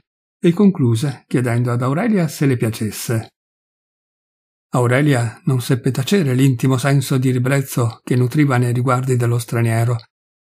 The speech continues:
ma la baronessa la fulminò con un'occhiata che la immerse nel più violento terrore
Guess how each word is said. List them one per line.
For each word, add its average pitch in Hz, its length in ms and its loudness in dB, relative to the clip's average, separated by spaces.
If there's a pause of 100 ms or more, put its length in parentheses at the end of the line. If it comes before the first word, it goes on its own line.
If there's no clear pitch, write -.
(160)
ma 147 100 0
la 127 80 0
baronessa 160 800 0
la 175 120 -2
fulminò 139 580 2
con 131 200 -2
un'occhiata 156 580 -4
che - 120 -4
la 147 80 2
immerse 160 520 0
nel 151 160 4
più 151 160 0
violento 151 460 0
terrore 120 580 2